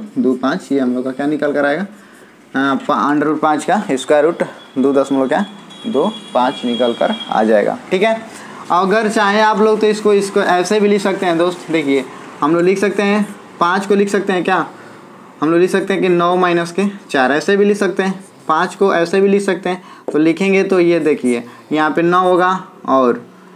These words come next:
ये माइनस का हो जाएगा under root, यहाँ पे चार होगा ना, यहाँ पे चार बटा में ये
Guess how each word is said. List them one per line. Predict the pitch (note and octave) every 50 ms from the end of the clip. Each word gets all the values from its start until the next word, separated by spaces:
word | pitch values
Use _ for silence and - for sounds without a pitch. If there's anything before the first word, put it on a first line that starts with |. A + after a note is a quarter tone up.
| - -
ये | C#3 C#3+ D3
माइनस | D3 D3+ D#3 D#3+ F3 F#3 F#3 F#3
का | - G3
हो | F3 E3+ E3+
जाएगा | F3 E3+ E3+ F3 F3 E3 - -
under | D3+ D#3+ D#3+ E3 E3 E3+
root, | E3+ E3+ D#3 - -
यहाँ | E3+ E3 E3 - D3+ D#3 D#3 D3
पे | C#3+ D#3
चार | D3+ F3+ F3 E3+ E3+
होगा | E3+ E3+
ना, | F3 G3+ A3+ - - - - - - - -
यहाँ | C#3+ D3 C#3
पे | D3+ D3
चार | - - E3+ E3+ F3+ F3
बटा | F3+ F3 E3+ F3 F3
में | F3 F#3 A3+ C4+ C#4 - - D3 D3
ये | D3 D3 C#3+